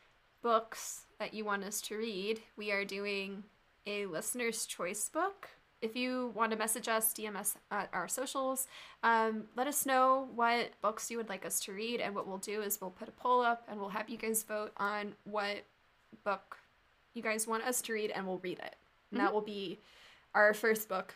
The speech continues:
Speaker 1: for next year, which will be
Speaker 2: Mm-hmm.
Speaker 1: really exciting. So,
Speaker 2: Yeah.
Speaker 1: uh, I'll put out a poll on our socials.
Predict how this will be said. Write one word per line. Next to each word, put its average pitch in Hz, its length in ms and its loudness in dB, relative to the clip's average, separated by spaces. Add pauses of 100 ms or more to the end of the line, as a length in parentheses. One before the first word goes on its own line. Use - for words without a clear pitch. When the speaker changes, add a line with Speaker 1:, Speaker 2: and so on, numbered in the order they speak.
Speaker 1:
for 185 260 -6
next - 300 -6
year, 196 320 -8
which - 180 -16
will - 80 -8
be 262 100 0
Speaker 2:
Mm-hmm. - 100 -8
Speaker 1:
really - 120 -12
exciting. - 480 -8 (140)
So, 214 340 4 (480)
Speaker 2:
Yeah. 233 340 12
Speaker 1:
uh, - 40 10
I'll 262 100 12
put 311 160 8
out 311 140 12
a 294 100 10
poll 277 380 8 (680)
on 262 140 6
our 220 80 8
socials. 247 760 8